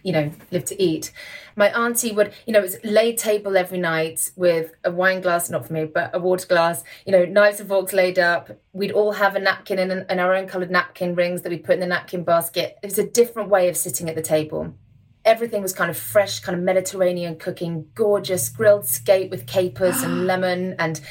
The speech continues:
al-, always a fresh salad, lots and lots of garlic. Everything was just freshly made, all really good ingredients. And my sister and I just thought this was just unbelievable. It's like my,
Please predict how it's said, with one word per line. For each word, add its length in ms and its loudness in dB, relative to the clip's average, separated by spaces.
al-, 240 6
always 420 6
a 60 -2
fresh 320 0
salad, 580 2
lots 440 0
and 120 -2
lots 220 2
of 100 -16
garlic. 640 0
Everything 440 0
was 140 -6
just 200 -4
freshly 520 -2
made, 440 0
all 240 2
really 320 -2
good 160 -2
ingredients. 640 -2
And 100 -6
my 120 -2
sister 340 -4
and 100 -4
I 200 0
just 260 -8
thought 240 -2
this 240 -6
was 640 -4
just 540 -8
unbelievable. 600 0
It's 180 -4
like 220 2
my, 200 4